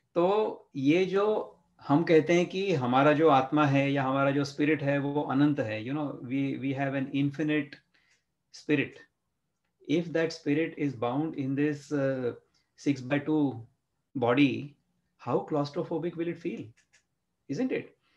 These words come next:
तो हम क्या करते हैं कि we want to try to fix this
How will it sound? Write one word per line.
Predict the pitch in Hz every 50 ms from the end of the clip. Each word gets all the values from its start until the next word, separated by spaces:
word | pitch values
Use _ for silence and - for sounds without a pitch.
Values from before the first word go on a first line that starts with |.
| _ _ _ -
तो | 139
हम | 127 143 160 175
क्या | 196 196 190
करते | 175 170 139 135 - 147
हैं | 147 151 160 160
कि | - 175 175 185 185
we | 147 143 160 156 143
want | 135 139 143 156 156 151
to | 185 185 185 196 190 - - - _ _ _ _ _ _ _ _ _ _ _ _ _ _ _ _ _ _ -
try | - 135 139 156 160 165
to | 175 143 - -
fix | 175 185 180 - - -
this | 143 156 165 156 143 -